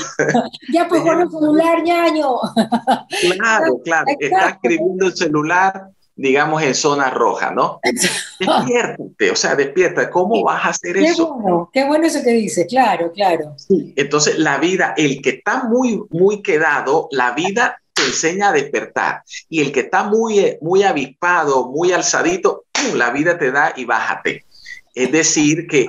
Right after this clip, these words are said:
Speaker 2: que la vida siempre va a empezar a buscarnos que estemos en un punto de equilibrio.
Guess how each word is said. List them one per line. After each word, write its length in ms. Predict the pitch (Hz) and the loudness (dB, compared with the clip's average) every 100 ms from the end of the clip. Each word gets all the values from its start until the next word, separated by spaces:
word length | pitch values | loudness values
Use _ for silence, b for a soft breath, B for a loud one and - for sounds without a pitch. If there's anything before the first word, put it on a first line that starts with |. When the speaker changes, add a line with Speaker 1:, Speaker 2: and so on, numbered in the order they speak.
| - | 0
Speaker 2:
que 140 | 139 | 0
la 140 | 123 131 | 2 0
vida 300 | 160 190 254 | -4 -2 0
siempre 560 | - 196 190 190 196 | 0 0 0 0 0
va 140 | 156 160 | 2 -2
a 40 | |
empezar 680 | 160 160 147 - 156 170 170 b b - | -2 -4 -2 0 0 0 -4 b b -6
a 100 | 135 | -2
buscarnos 760 | 127 123 - 156 180 180 190 190 | 0 -2 -2 -2 0 0 -2 0
que 80 | 143 - | 0 0
estemos 380 | - 147 170 160 | 0 0 2 0
en 60 | |
un 100 | 156 | 0
punto 340 | 151 165 170 160 | 2 0 2 2
de 100 | 127 | 2
equilibrio. 720 | - 107 120 131 98 85 | 0 -2 2 2 2 0